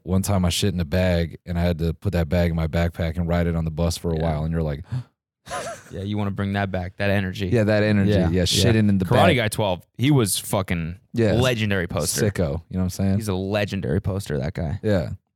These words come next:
Speaker 1: It's, uh, 'cause my thing was, like, Wa-, like, Walmart having a TikTok to me is like going in a chat room on A O L and just, like, Walmart's in the chat. It's like everyone else there is
Speaker 2: Yeah.
Speaker 1: like, "Twenty male send nudes," and it's
Speaker 2: Yeah.
Speaker 1: just Walmart's like,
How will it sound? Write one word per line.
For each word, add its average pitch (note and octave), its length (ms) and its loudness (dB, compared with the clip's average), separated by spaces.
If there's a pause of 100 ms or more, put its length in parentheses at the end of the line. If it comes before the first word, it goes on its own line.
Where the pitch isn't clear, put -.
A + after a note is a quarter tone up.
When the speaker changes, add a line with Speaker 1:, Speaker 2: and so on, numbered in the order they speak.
Speaker 1:
It's, C3 140 -4
uh, E3+ 100 0
'cause D#3+ 220 2
my E3+ 160 2
thing D#3+ 160 2
was, B2+ 160 4
like, A2 260 2 (1000)
Wa-, B2+ 280 2
like, B2+ 160 2
Walmart F3 480 4
having D3+ 280 6
a A2 60 4
TikTok C#3 540 0
to B2 120 0
me C3 280 4 (240)
is A2+ 180 0
like G2 360 0
going B2 520 4 (360)
in B2+ 100 2
a G2+ 80 2
chat - 400 0
room C#3+ 340 2 (180)
on G#2 180 0
A B2 140 4
O A#2 140 4
L B2+ 160 4
and A#2 120 2
just, A2+ 80 4
like, A2 100 4
Walmart's G#2 540 2
in A2 160 4
the G2 80 4
chat. F2+ 320 0
It's - 120 0
like C#3+ 120 0
everyone C#3 360 2
else C3 200 2
there B2+ 220 4
is B2 100 4
Speaker 2:
Yeah. A#2 60 4
Speaker 1:
like, G2+ 200 2 (240)
"Twenty D3 380 4
male C#3+ 540 4 (260)
send C#3+ 400 2
nudes," C#3+ 340 4
and A2+ 80 2
it's A#2 100 2
Speaker 2:
Yeah. A#2 60 2
Speaker 1:
just G#2+ 100 0
Walmart's A#2 440 2
like, B2 100 2